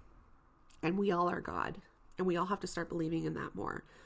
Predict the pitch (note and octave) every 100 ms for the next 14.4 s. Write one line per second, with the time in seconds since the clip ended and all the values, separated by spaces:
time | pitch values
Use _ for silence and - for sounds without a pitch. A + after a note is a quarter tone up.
0 | - - - F3+ F3 E3 F3 F#3+ F3+ E3+
1 | F3 - F3 E3+ F3 D#3+ D#3 F3+ D#3 -
2 | D#3+ - E3 D#3+ D#3+ D#3+ D#3+ D3 D3 -
3 | D#3 D#3+ - E3+ D#3 D#3+ - E3 D#3+ D#3
4 | D#3+ - E3 D3+ D3+ F3+ - - - -
5 | - - - - - - - E3+ - D#3+
6 | D3+ D3+ - - - - - - - -
7 | G1+ - - - F3+ F3+ F3 - F3 -
8 | E3+ - G#3 A3 A#3+ A#3 E3+ - D#3+ F3+
9 | E3+ E3+ - - - F3+ - - - -
10 | - - - - - - - - - -
11 | - - - E3 F3 D#3 C#3+ - F3+ F#3
12 | F#3 - F#3 - E3+ C#3+ - F3 D3 F3
13 | E3+ F3 E3 D3+ - - - D#3+ - -
14 | - - F#2 -